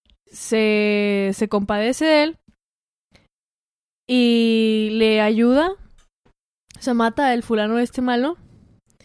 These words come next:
y intenta salvar a la gente que estaba encerrada. Y cuando se lleva a este, a, al tipo que mataron, que resulta que era, era John, John Jones, mm,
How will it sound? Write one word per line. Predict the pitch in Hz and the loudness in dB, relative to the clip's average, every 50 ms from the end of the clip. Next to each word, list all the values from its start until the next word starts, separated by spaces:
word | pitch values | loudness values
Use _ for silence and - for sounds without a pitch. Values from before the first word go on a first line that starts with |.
| _ _ - _ _ _ _ _ _ _ _ - | _ _ -20 _ _ _ _ _ _ _ _ 2
y | 247 247 | 2 4
intenta | 240 220 240 220 214 233 | 4 2 0 -4 -4 -4
salvar | 262 247 240 226 226 | -4 -2 -2 -2 -2
a | 226 | -2
la | 233 233 | -4 -4
gente | 208 202 220 214 220 220 | -4 -4 -4 -4 -6 -6
que | - | -8
estaba | 233 - - 208 202 | -8 -6 -4 -4 -2
encerrada. | 196 208 - 214 214 240 262 262 254 240 233 - - _ _ _ _ _ _ _ _ _ _ _ _ _ _ _ _ _ _ | -2 -2 -2 0 2 4 4 4 2 0 -4 -8 -14 _ _ _ _ _ _ _ _ _ _ _ _ _ _ _ _ _ _
Y | - 240 - | -10 -4 0
cuando | 262 240 233 233 233 226 226 226 220 220 220 220 220 220 220 220 214 208 196 - - - - _ - _ _ _ _ _ _ _ _ _ _ _ - | 2 2 2 4 4 4 4 4 4 4 2 2 0 0 0 -2 -2 -4 -6 -10 -14 -18 -20 _ -20 _ _ _ _ _ _ _ _ _ _ _ -12
se | - - 262 254 | -4 -4 -2 0
lleva | 247 233 233 247 262 277 277 262 254 | 0 0 0 0 -2 -2 -2 -4 -4
a | 247 | -4
este, | 233 226 - - - 247 247 233 | -4 -6 -8 -8 -6 -6 -4 -4
a, | 202 208 202 196 - | -4 -4 -4 -4 -6
al | - - 196 196 190 190 185 185 185 185 185 185 190 190 190 185 - - - 208 - | -8 -8 -8 -6 -6 -8 -8 -10 -10 -10 -12 -12 -12 -12 -14 -14 -16 -20 -20 -16 -14
tipo | 220 208 - 233 | -12 -10 -10 -10
que | 226 - 226 202 196 | -10 -8 -8 -8 -8
mataron, | 190 190 196 196 190 190 196 220 233 | -8 -10 -8 -8 -8 -8 -8 -10 -10
que | - 233 202 | -10 -10 -10
resulta | 185 190 202 185 - 190 | -10 -10 -12 -12 -14 -14
que | - 196 190 | -14 -14 -14
era, | 190 196 - - _ - | -14 -16 -20 -20 _ -20
era | - - 190 | -18 -16 -14
John, | 196 190 190 202 - | -14 -14 -14 -14 -18
John | 190 160 165 185 | -18 -16 -14 -14
Jones, | 185 196 233 - - _ _ _ _ _ _ _ _ _ _ _ _ _ _ _ _ _ _ _ _ _ _ - | -14 -14 -16 -18 -20 _ _ _ _ _ _ _ _ _ _ _ _ _ _ _ _ _ _ _ _ _ _ -16
mm, | 180 185 196 196 196 196 196 196 190 190 196 | -12 -8 -4 -2 -2 0 0 0 -2 -2 -4